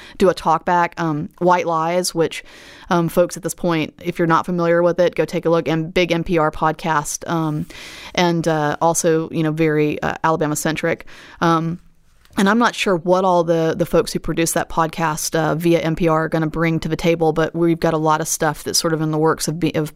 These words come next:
being, um, planned. And I, I highly recommend, um, going to see that. It's gonna be some sort of a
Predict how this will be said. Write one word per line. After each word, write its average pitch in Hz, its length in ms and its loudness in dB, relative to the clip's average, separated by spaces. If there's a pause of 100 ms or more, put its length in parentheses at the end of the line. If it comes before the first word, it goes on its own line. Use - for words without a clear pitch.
being, 156 320 2
um, 151 180 0
planned. 156 460 0
And 156 120 -2
I, 156 220 0
I 156 140 0
highly 170 400 0
recommend, 156 760 -2
um, 151 440 -2 (200)
going 165 320 0
to 156 300 0
see - 240 0
that. 156 220 2
It's - 100 -10
gonna 160 160 -2
be 151 160 0
some 156 340 -2
sort 160 240 -2
of 151 120 0
a 156 180 0